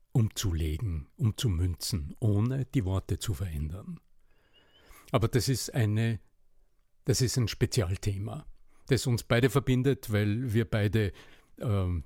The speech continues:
mit Gesch-, also, äh, in der, äh, weil wir beide nicht nur in der Lage sind, sondern es auch tun, geschriebene Sprache in gesprochene Sprache umzuwandeln. Das ist ja ein Spezialthema.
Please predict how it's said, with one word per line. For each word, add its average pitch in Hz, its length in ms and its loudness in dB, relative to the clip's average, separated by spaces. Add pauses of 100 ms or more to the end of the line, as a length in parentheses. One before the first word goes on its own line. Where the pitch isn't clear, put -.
(200)
mit - 260 -2
Gesch-, - 220 2 (140)
also, 90 300 -2 (300)
äh, 127 120 -6 (880)
in 135 120 2
der, 117 100 4 (120)
äh, 143 120 -4 (340)
weil 104 200 2
wir 117 120 2
beide 110 380 2
nicht 110 220 0
nur 117 100 4
in 107 60 0
der 113 80 4
Lage 113 280 4
sind, 135 260 2
sondern 107 260 0
es 110 180 0
auch 92 140 0
tun, 131 360 2 (320)
geschriebene 123 760 2
Sprache 107 480 -2
in 101 220 -2
gesprochene 101 800 -2
Sprache 104 480 -2
umzuwandeln. 101 800 0 (380)
Das 117 160 0
ist 113 180 0
ja 107 180 2 (220)
ein 92 380 0
Spezialthema. 90 920 0